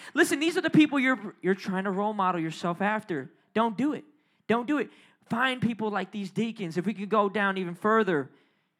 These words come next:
In the same way, women, the women are to be worthy of respect, not malicious talkers, but temperate, uh, but temperate and trustworthy in everything.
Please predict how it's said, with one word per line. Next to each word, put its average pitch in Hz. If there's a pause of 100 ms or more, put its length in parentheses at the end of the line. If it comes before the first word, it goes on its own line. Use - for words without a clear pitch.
(680)
In 208
the 226
same 247
way, 254
women, 220
the 262
women 302
are 262
to 240
be 214
worthy 196
of 165
respect, 190
not 233
malicious 214
talkers, 240
but 190
temperate, 214 (400)
uh, 180
but 190
temperate 233
and 196
trustworthy 220
in 196
everything. 202